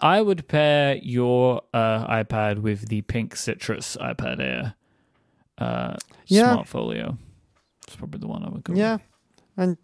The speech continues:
Speaker 2: so, but otherwise, really good, really, really good iPad. The
Speaker 1: Can you imagine
Speaker 2: another
Speaker 1: if
Speaker 2: difference.
Speaker 1: they released this iPad without there being a Pro?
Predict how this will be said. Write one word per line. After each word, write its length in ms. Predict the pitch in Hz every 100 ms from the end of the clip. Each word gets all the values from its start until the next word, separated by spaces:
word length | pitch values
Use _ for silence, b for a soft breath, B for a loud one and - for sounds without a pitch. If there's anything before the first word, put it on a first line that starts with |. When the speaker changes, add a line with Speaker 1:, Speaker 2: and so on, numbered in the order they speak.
| -
Speaker 2:
so, 240 | 180 165 - B B B
but 140 | 139 175
otherwise, 600 | 247 233 208 233 - - _ _ _ -
really 460 | 131 127 151 147
good, 180 | 123 131 -
really, 340 | 131 165 139
really 260 | 117 139 117
good 180 | 123 -
iPad. 480 | 123 127 143 165 180 b b -
The 640 | 135 120 160 156 156 156
Speaker 1:
Can 180 | 170 180
you 180 | 285 339
imagine 520 | 180 139 147 139 151
Speaker 2:
another 220 | 147 139
Speaker 1:
if 80 | 131
Speaker 2:
difference. 320 | 139 135 117
Speaker 1:
they 60 | 113
released 420 | 110 113 - -
this 240 | 120 113
iPad 680 | - 110 110 117 110 110 113 _ B B 117 - _ 147 123
without 520 | 127 110 110 113 -
there 140 | 127 110
being 380 | 110 104 104
a 60 | 117
Pro? 440 | - 117 117 123